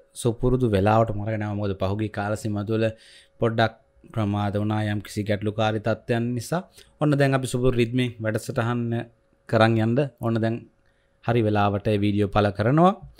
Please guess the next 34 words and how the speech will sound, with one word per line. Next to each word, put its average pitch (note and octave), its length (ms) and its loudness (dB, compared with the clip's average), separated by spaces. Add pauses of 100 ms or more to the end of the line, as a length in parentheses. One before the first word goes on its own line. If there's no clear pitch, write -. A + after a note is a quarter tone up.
(380)
ඉතින් F#3 220 2 (440)
මුලින්ම C#3 300 2
කියන්න C3 220 4
ඕන B2+ 120 2
මේ B2 140 4
වීඩියෝව A2+ 480 4
තුළ B2+ 200 2 (380)
අපි A2+ 140 -2
කතා A2 300 0
කරන්නේ A#2 420 -6
ලග්න G#2 380 0
පලාපල. G2 480 2 (680)
මේ G#2+ 180 -2 (680)
දෙදහස් A2+ 440 2
විසිතුන A2+ 320 -4
වසරේ G#2+ 400 -2 (360)
ජුනි A#2+ 220 2
මාසය A2+ 440 2 (440)
කොහොමද C3 260 0
කියන C3+ 220 2
එක B2+ 80 2
කතා B2+ 180 2
කරන්නේ. B2+ 200 0
ඉතින් A#2+ 140 2
මෙතනදී B2+ 380 0 (440)
ඒ C3 60 0
ලග්න A#2+ 280 4
පලාපලට C3+ 400 6
අමතරව B2+ 420 6 (480)
මේ D#3 140 4
අපි C#3+ 160 2
ලග්න A#2+ 300 4
පලාපල D3+ 520 6
තුළ D3 220 6